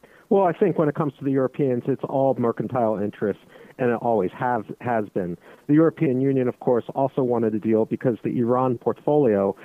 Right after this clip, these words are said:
is the first foreign policy challenge which the Europeans took on outside the confines of the European Union itself, and they wanted to show that multilateralism works, that they could save the Nuclear Non-Proliferation Treaty. But behind the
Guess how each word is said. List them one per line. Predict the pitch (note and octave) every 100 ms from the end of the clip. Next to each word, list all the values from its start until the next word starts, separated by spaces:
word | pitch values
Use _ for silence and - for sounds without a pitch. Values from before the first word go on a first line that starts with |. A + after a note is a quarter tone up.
| - -
is | C#3 -
the | -
first | - F3 -
foreign | D3+ C#3
policy | B2+ C#3 B2 B2
challenge | - B2+ B2 A#2+ -
which | A#2 -
the | A#2+
Europeans | A#2 - B2+ A2 G#2 -
took | A#2 -
on | B2+ A#2 A2 - - -
outside | C#3 C#3 - C#3 B2
the |
confines | - B2+ A#2+ - A#2 A2 G#2
of | G#2
the | A2+
European | A2 G#2+ B2 G#2+
Union | G#2+ G#2 G2+ G2
itself, | - D#3 C3 A2 - - -
and | C#3+
they | D#3
wanted | D#3+ C#3 -
to | B2 -
show | B2+
that | A#2 -
multilateralism | A#2 B2 - A2+ G#2+ G#2 A2+ G#2+ G#2 - G2+
works, | G2 G2 - - - -
that | A2 B2
they | A#2+
could | - -
save | B2+ A#2 G2+
the |
Nuclear | A2+ A2 A#2+ A2
Non-Proliferation | G#2 F#2+ - G2+ - G#2+ A#2+ A#2+ A2 F#2+
Treaty. | - F#2+ F#2 F2 - -
But | - C3
behind | C#3 A2 D#3
the | C#3+